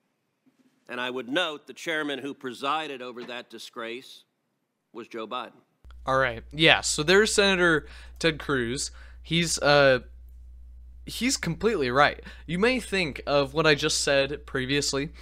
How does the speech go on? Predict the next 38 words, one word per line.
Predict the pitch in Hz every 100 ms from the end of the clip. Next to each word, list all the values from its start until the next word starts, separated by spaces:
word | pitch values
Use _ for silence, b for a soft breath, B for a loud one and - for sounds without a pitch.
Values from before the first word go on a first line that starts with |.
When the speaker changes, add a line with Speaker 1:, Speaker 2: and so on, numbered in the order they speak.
| B B B
Speaker 2:
about, | - 139 139 -
uh, | 127 123 117 117
all | - 143
the | 139
stuff | - 156 -
that | 135
has | 127
come | - 147
out | 135 131
about, | 113 123 120 - b b
uh, | - 120 120
Ketanji | 135 131 131 123 123
Brown | 123 117
Jackson, | 131 123 - 120 110 - -
uh, | 113 110 107 -
against | 113 123 123 - -
a | 117 113 113 b b b b -
convicted | 127 120 117 131 127 143 131 - b b -
pedophile | 156 - 135 123
cases | - 190 214 - 120 113
and | 123
that | 131
kind | - 120
of | -
stuff. | 120 101 - B B
You | 175
may | 214 294
think | 277 208
that | 170
that's | 160 165
slander, | - 139 131 151 185
but | 175
it's | 160 -
not. | 185 247 196
It's | - -
fact. | - 220 160 - - - - b b b b
That | 190
is, | 226 -